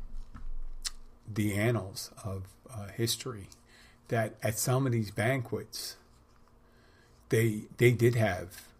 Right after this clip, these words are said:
people walk around with buckets so people could get sick and people can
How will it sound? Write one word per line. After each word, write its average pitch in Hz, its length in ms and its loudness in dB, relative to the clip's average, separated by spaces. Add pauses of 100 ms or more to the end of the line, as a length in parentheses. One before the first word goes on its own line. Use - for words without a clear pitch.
(180)
people 107 340 4
walk 95 300 0
around 95 180 0
with 92 140 -8
buckets 110 380 0
so 104 100 -2
people 107 260 -2
could 98 200 -8
get 104 220 -4 (100)
sick - 600 0 (720)
and 107 160 -4
people 107 300 -2
can 101 460 -8